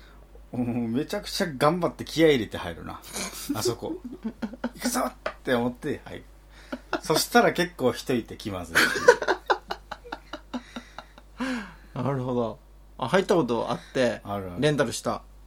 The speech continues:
Speaker 1: レンタルはしなかった。
Speaker 2: あー、できなかった。
Speaker 1: うん。<laughs> なんか、携帯があるのに、
Speaker 2: うん。
Speaker 1: わざわざそこでレンタルするのはっ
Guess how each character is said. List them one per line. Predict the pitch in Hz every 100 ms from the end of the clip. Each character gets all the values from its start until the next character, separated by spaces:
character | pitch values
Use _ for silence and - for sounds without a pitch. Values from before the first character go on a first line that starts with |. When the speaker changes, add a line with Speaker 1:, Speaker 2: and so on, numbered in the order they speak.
| -
Speaker 1:
レ | 139
ン | 170
タ |
ル | 143
は | 104
し | 107
な |
か | 92
っ | 90
た。 | - - - - - -
Speaker 2:
あ | - 123 120
ー、 | 123
で | 120
き |
な | 131
か | 127
っ |
た。 | - 104 -
Speaker 1:
う |
ん。 | 107 98 92 92 - - - - - - 359 - -
<laughs> | - - - 370 381 349 - - -
な | 123
ん |
か、 | 107 - - - - - - - - - - - - - -
携 | 240 240
帯 | 233
が | 208
あ | 202
る |
の | 175
に、 | 127 107 90 - - -
Speaker 2:
う |
ん。 | 110 110 - - - - - -
Speaker 1:
わ | 135
ざ | 170
わ | 151
ざ | 107 90
そ | - - 117
こ | 120
で | 117 113
レ | 107 131
ン | 131
タ | 110
ル |
す | - 107
る |
の | 92
は |
っ | 85